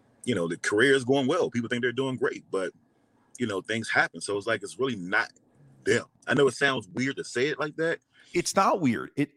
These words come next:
Speaker 1: It's
Speaker 2: Mi-,
Speaker 1: not
Speaker 2: Mike, it's not weird. And it's, and, and Darren's heard me describe it. And I,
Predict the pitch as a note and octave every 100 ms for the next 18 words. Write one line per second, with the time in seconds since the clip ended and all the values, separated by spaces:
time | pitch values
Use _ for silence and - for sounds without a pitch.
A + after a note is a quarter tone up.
0 | _ - B2+ F3+ - E3 - C#3 D3 F3+
1 | G3+ F3 D#3+ - C#3 C3+ - - C3 -
2 | B2 A2 B2+ E3+ E3+ - D3 A#2 B2 A#2
3 | G2 - A2+ A2 G#2+ A2 - G#2 B2 C3